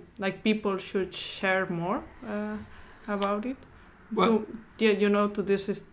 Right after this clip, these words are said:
Speaker 1: destigmatize a little bit the topic.
Speaker 2: Well, I think it's going to be, <laughs> like, um, on a societal level, I think it's
Speaker 1: Mm.
Speaker 2: gonna be a huge problem moving forward because it's a very, it's turning into a very individualist society where, so loneliness is gonna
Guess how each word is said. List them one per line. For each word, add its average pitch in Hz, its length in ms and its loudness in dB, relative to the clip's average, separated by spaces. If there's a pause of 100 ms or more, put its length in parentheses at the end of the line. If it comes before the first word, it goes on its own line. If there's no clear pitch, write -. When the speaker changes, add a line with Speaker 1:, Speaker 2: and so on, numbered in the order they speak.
Speaker 1:
destigmatize 190 1000 0
a 185 40 0
little 180 280 0
bit 170 260 -4
the 165 60 -12
topic. 165 540 -8 (1600)
Speaker 2:
Well, 139 180 0
I 120 60 6
think 143 260 2
it's 131 120 2
going 113 240 2
to 107 60 2
be, 101 300 4 (260)
<laughs> - 260 -8
like, 107 240 -2
um, 98 480 2 (380)
on 117 140 2
a 104 40 2
societal 127 640 4
level, 170 280 6
I 127 60 4
think 117 200 4
it's 107 80 2
Speaker 1:
Mm. - 60 -2
Speaker 2:
gonna 107 100 2
be 104 120 2
a 92 160 0
huge 113 180 2
problem 104 280 2
moving 101 260 0
forward 135 420 4
because 98 280 0
it's 95 180 -4
a 107 40 -4
very, 104 400 2 (540)
it's - 120 -8
turning 123 260 8
into 117 180 6
a 110 60 6
very 117 280 8
individualist 113 760 4
society 110 720 2 (100)
where, 110 280 4
so 117 160 2
loneliness 113 540 6
is 110 80 0
gonna 107 200 0